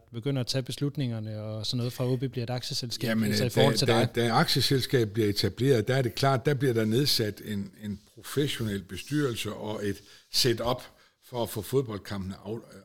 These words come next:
Speaker 2: afviklet. Og det var jo selvfølgelig med den altid værende direktør og sportschef i spidsen, og derover var der jo en række andre mennesker, som havde nogle,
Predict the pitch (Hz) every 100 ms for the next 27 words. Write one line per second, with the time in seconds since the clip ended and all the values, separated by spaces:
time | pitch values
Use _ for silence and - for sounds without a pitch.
0 | - 110 107 92 85 80 _ _ _ -
1 | 98 135 135 107 98 92 - _ - 101
2 | 131 117 107 95 82 - 95 101 127 120
3 | 120 - _ 104 113 101 98 87 - 160
4 | 151 - - _ - - 139 147 - 101
5 | - - 147 160 131 - _ _ - 117
6 | 147 131 127 113 98 117 117 120 110 98
7 | 110 107 117 147 117 120 143 110 - 110
8 | 104 117 120 104